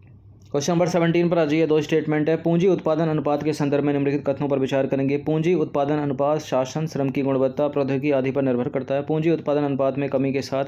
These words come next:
आर्थिक वृद्धि, आर्थिक उत्पादन बढ़ता है, ठीक है, तो उल्टा हो गया, पूंजी उत्पादन अनुपात में कमी के साथ आर्थिक उत्पादन बढ़ता है। बिल्कुल करेक्ट है, दोनों के दोनों स्टेटमेंट सी है इसका आंसर।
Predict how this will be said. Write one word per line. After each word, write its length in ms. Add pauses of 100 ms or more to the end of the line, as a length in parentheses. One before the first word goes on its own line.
आर्थिक 380
वृद्धि, 520 (360)
आर्थिक 320
उत्पादन 400
बढ़ता 220
है, 120 (2750)
ठीक 100
है, 80
तो 80
उल्टा 220
हो 140
गया, 160
पूंजी 320
उत्पादन 360
अनुपात 380
में 120
कमी 260
के 100
साथ 400 (260)
आर्थिक 360
उत्पादन 440
बढ़ता 240
है। 120 (1160)
बिल्कुल 220
करेक्ट 280
है, 80
दोनों 160
के 80
दोनों 180
स्टेटमेंट 380
सी 140
है 80
इसका 180
आंसर। 220